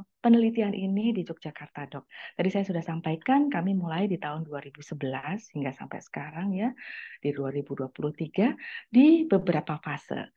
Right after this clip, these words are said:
Fase pertama, Dok, ini merupakan fase untuk kita menilai keamanan, kita menilai kelayakan,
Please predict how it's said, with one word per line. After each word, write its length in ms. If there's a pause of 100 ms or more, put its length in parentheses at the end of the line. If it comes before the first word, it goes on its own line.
(360)
Fase 320
pertama, 480
Dok, 320
ini 220
merupakan 600 (200)
fase 640 (320)
untuk 460
kita 420
menilai 560
keamanan, 640 (580)
kita 400
menilai 480
kelayakan, 800